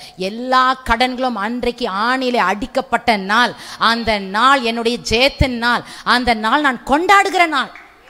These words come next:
புரியுதுங்களா? இப்ப பாடுபட்ட கிறிஸ்துனா எனக்காக பாடுபட்டார்.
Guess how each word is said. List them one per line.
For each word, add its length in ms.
புரியுதுங்களா? 460
இப்ப 200
பாடுபட்ட 800
கிறிஸ்துனா 560
எனக்காக 580
பாடுபட்டார். 480